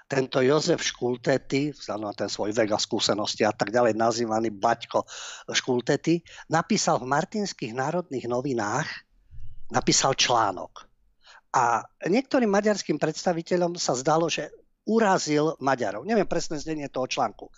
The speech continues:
ale vyzvali ho na duel s pištoľami. V tom čase to takto bolo. Urazený ho vyzvali. Ale, e, Baťko Škultety nevedel strieľať. Nikdy nestrieľal. Svetozar Hurban Vajanský, ďalšia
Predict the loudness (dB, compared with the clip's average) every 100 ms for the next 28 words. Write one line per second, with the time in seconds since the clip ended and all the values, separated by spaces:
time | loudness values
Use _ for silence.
0 | -16 -6 2 2 4 2 4 2 2 2
1 | 0 -4 -2 -2 0 2 4 2 0 0
2 | 0 0 0 -2 -6 -16 _ -18 -8 -4
3 | -4 -6 -6 -8 -6 -4 2 4 4 0
4 | _ -20 -20 -20 -8 2 4 4 4 2
5 | 0 -4 -8 _ _ _ _ _ -14 -8
6 | -2 0 -2 -6 -8 0 2 2 0 -4
7 | _ _ -20 -20 _ -4 -2 -2 -6 -10
8 | _ -20 -20 -20 -20 _ -4 -4 -2 -4
9 | -4 -4 -2 0 2 2 2 0 0 0
10 | 0 0 2 2 -2 -6 0 4 4 4
11 | 4 4 6 4 2 2 4 4 4 2
12 | -2 _ -4 2 4 2 2 2 2 2
13 | 0 -2 0 -2 -2 -2 -2 -4 -4 -2
14 | 0 -2